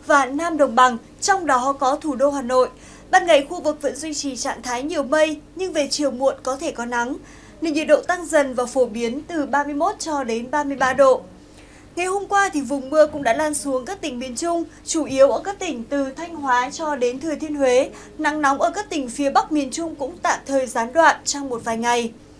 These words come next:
Ngày hôm nay thì những cơn mưa vẫn tiếp tục xảy ra ở các tỉnh này, nhưng với lượng không còn nhiều và tập trung nhiều vào đêm và sáng. Ban ngày, khu vực có nắng trở lại, nhưng do vẫn có màn mây mỏng bao phủ nên nhiệt độ cao nhất ngày chỉ vào khoảng hai,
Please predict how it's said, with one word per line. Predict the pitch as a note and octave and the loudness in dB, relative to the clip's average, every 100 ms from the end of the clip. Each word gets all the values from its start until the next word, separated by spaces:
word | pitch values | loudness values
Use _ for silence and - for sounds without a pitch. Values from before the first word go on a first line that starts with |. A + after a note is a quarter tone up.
| - - - | -20 -20 -14
Ngày | E4+ F4 | -8 -6
hôm | F#4+ | -2
nay | F#4+ F#4+ | 0 -2
thì | D4+ | 0
những | C#4 B3+ | -2 -2
cơn | E4+ E4+ | -2 -4
mưa | E4 E4+ | 2 2
vẫn | E4 B3+ | 2 -2
tiếp | A4 | -6
tục | F4+ C#4 | -6 -6
xảy | - B3 | -4 -4
ra | A3 D4 | -2 0
ở | C#4+ | 2
các | B3 F#4 | 0 -4
tỉnh | F4 A#3+ | -4 -6
này, | B3 B3 A#3+ - - | -2 -2 -4 -12 -12
nhưng | E4+ F#4 D#4+ | -6 -6 -2
với | C#4 C#4 | 0 0
lượng | E4+ E4+ G#3+ | 0 -4 -6
không | - E4+ | -10 -8
còn | D4 B3 | -4 -4
nhiều | B3+ C4 A#3+ - - | 2 4 4 0 -6
và | - C#4 | 0 2
tập | D4 D4 | 2 2
trung | F4+ E4+ | -6 -4
nhiều | D4 C4+ A#3+ | 2 2 2
vào | A#3 A#3+ | 0 0
đêm | A#3 C#4+ | 0 0
và | B3 A#3 | 0 -2
sáng. | B3+ A#3+ A#3+ D#4 - - | 0 2 2 -2 -14 -4
Ban | - F#4 | 2 2
ngày, | E4+ C4+ | 2 0
khu | C4+ D#4+ | -2 -6
vực | C#4+ - | -4 -4
có | A#3+ | -4
nắng | A#3 B3+ | -4 -6
trở | E4 A#3+ | -4 -2
lại, | A#3+ B3 - | 0 -2 -2
nhưng | C#4 D#4+ | -6 -6
do | C#4+ D4+ C#4+ | -2 0 2
vẫn | C#4+ C#4+ | 0 0
có | C4 | -2
màn | C4+ D#4+ B3+ | 0 -2 0
mây | D4 | 0
mỏng | D4 C4+ A3+ | 2 -2 -2
bao | A3 D#4 | -2 -4
phủ | D4+ D#4 A#3 - - - | -2 -2 -2 -6 -16 -12
nên | E4 F4+ | -8 -4
nhiệt | D4 | -2
độ | B3+ - | 0 -2
cao | F4 E4+ | -2 -2
nhất | G#4+ D4+ | -4 -6
ngày | B3+ A#3+ | -6 -6
chỉ | - A#3+ | -8 -4
vào | A#3+ A3+ | -2 -2
khoảng | C#4 B3 A3 | 0 -2 -2
hai, | - D4+ | -8 -8